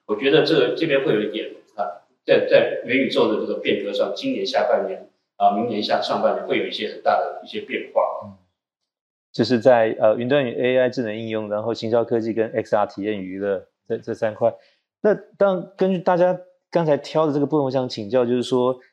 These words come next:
Speaker 2: 那你们觉得像这一些方案，它，哦，其实当应用它有，有，有普遍的这个适用性哦，但有没有特别哪些产业或者领域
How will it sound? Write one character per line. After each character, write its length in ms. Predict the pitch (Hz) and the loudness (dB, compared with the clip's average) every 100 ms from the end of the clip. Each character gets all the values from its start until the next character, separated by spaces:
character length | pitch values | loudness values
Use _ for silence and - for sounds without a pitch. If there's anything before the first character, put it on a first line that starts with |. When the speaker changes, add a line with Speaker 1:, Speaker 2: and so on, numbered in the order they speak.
| _ _ - | _ _ 0
Speaker 2:
那 160 | 190 | 2
你 100 | 151 | 2
们 100 | 127 | 0
觉 120 | 123 | 0
得 60 | 135 | 2
像 200 | 185 156 | 2 0
这 160 | - 175 | 2 2
一 80 | |
些 180 | 170 170 | 2 -2
方 360 | 160 - 151 151 | -4 -2 -2 0
案， 240 | 151 123 | -2 -2
它， 380 | 120 135 135 135 _ _ _ _ | -6 -6 -6 -8 _ _ _ _
哦， 400 | 131 113 104 98 | 2 2 2 -6
其 140 | - 123 | -12 -6
实 40 | |
当 240 | 127 170 208 | -2 0 0
应 180 | 185 | 0
用 200 | 160 143 | 2 0
它 160 | 117 127 | 0 2
有， 260 | 113 90 - | 2 0 -4
有， 280 | 123 107 107 | 0 0 0
有 240 | 110 101 - _ _ _ - | -2 -4 -6 _ _ _ -6
普 100 | 104 | -2
遍 220 | 147 127 | 0 0
的 80 | 110 | 0
这 80 | |
个 80 | 117 | 0
适 160 | - 120 | 0 -2
用 180 | 107 104 | -2 -4
性 220 | 117 95 | -6 -2
哦， 40 | |
但 220 | 123 139 147 | 0 -2 -2
有 100 | 120 | 0
没 80 | 135 | 0
有 60 | |
特 300 | 131 - 190 120 | -2 0 2 2
别 180 | 107 | -2
哪 220 | 101 95 87 | -4 -4 -6
些 260 | - 117 | -2 -2
产 400 | - - 104 87 | -4 -4 -4 -2
业 160 | 110 110 | 0 0
或 160 | 127 | 0
者 120 | 101 92 | 0 -2
领 200 | 90 90 | -4 -6
域 300 | 113 95 | -6 -6